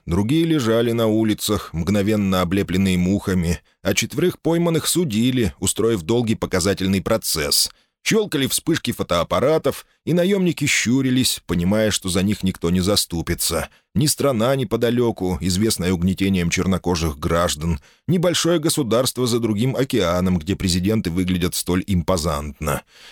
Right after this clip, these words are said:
Короче говоря, многие сторонние наблюдатели были огорчены.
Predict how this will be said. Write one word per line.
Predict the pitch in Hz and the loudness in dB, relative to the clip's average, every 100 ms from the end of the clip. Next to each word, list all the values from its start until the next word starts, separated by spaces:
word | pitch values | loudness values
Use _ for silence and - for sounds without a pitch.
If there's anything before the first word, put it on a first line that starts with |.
| - - | -20 -4
Короче | - 226 - | 0 0 0
говоря, | 170 175 175 165 117 | 0 2 2 0 -2
многие | 90 127 185 151 151 | -2 0 0 2 0
сторонние | - 139 147 143 127 | 0 0 0 0 0
наблюдатели | 131 131 165 196 - 156 123 - | 0 0 0 0 0 0 0 0
были | 107 147 | 0 2
огорчены. | - 117 131 - 160 151 104 71 | 0 0 -2 0 0 0 -2 -6